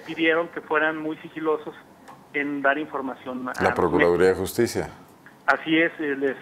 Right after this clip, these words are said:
Speaker 1: ha-, les habían pedido algunas, algunos
Speaker 2: Pues, est-,
Speaker 1: familiares
Speaker 2: estos
Speaker 1: y no
Speaker 2: círculos de silencio que la Procuraduría quiere de pronto establecer entre los,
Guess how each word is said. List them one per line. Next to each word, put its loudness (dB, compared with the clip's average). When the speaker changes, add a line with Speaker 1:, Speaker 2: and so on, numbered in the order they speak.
Speaker 1:
ha-, 0
les -6
habían -6
pedido 2
algunas, 0
algunos 0
Speaker 2:
Pues, -4
est-, 0
Speaker 1:
familiares 2
Speaker 2:
estos 2
Speaker 1:
y 0
no 6
Speaker 2:
círculos 4
de 6
silencio 2
que 4
la 6
Procuraduría 2
quiere 2
de 4
pronto -2
establecer -2
entre -8
los, -10